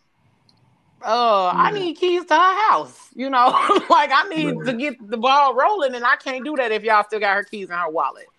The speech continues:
Speaker 2: Man, let
Speaker 1: So
Speaker 2: me
Speaker 1: it was
Speaker 2: tell
Speaker 1: a
Speaker 2: you,
Speaker 1: whole different
Speaker 2: when my
Speaker 1: situation.
Speaker 2: mother
Speaker 1: So it was a
Speaker 2: passed,
Speaker 1: lot
Speaker 2: we
Speaker 1: of
Speaker 2: learned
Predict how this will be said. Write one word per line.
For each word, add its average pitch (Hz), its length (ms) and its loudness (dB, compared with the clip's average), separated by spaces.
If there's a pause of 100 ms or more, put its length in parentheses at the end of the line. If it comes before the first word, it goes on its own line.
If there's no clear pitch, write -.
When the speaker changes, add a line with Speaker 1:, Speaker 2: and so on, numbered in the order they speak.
(120)
Speaker 2:
Man, 95 200 0
let 214 80 2
Speaker 1:
So 208 40 4
Speaker 2:
me 196 40 4
Speaker 1:
it 190 40 0
was 190 80 -2
Speaker 2:
tell 190 180 0
Speaker 1:
a 185 40 2
Speaker 2:
you, 180 60 -2
Speaker 1:
whole 214 240 -2
different 220 380 -4
Speaker 2:
when - 0 -
my 214 60 -8
Speaker 1:
situation. 113 380 2
Speaker 2:
mother 117 200 6
Speaker 1:
So 113 160 2
it 120 40 4
was 113 80 8
a 107 60 6
Speaker 2:
passed, 107 100 2
Speaker 1:
lot 95 180 2
Speaker 2:
we 98 40 0
Speaker 1:
of 101 60 2
Speaker 2:
learned 104 140 4